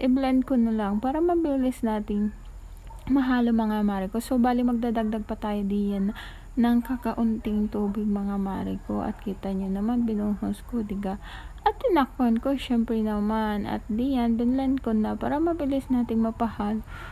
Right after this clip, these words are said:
diga mga Mare ko. At kita nyo, ganyan lang kabilis mga Mare ko. So, mga Mare, pwede nyo naman din na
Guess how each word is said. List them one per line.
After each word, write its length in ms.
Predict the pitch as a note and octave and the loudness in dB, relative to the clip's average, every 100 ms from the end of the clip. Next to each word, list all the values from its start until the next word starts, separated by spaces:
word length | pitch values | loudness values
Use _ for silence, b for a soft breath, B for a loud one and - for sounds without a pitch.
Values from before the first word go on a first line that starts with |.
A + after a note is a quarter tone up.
| B | B
diga 240 | A3+ G#3+ | -2 2
mga 400 | A3+ G#3+ G#3+ G#3 | 0 0 0 0
Mare 320 | G3+ G3 G3 G3+ | 0 0 -2 -4
ko. 240 | G#3+ G#3 - | -2 -2 0
At 240 | A3 - | -2 -4
kita 480 | A3 G#3+ - G#3 G3+ | -2 -2 -2 -2 0
nyo, 320 | G#3 A3 A#3+ | 0 2 0
ganyan 560 | G#3+ G#3 G#3 G3+ G3 F#3+ | 0 0 0 0 0 -2
lang 320 | F#3 G3+ G#3+ | -2 -2 -2
kabilis 560 | G#3+ G3 G3 G#3 - A3 | -4 -2 -2 -2 -2 -2
mga 240 | G#3+ G#3+ | 0 0
Mare 400 | G3+ G3 G3 F#3+ | 0 0 -4 -4
ko. 160 | A3+ B B B | -8 B B B
So, 160 | - E4 | -2 4
mga 160 | F4 E4+ | 4 6
Mare, 320 | D#4+ D#4 D#4 | 4 2 2
pwede 320 | D4+ C#4 C4+ | 2 2 2
nyo 320 | C4 C4 B3+ B3+ | 2 6 6 6
naman 400 | B3 A#3 A3+ A3 | 6 6 4 2
din 160 | G#3+ | 2
na 240 | G#3+ G#3 | 2 0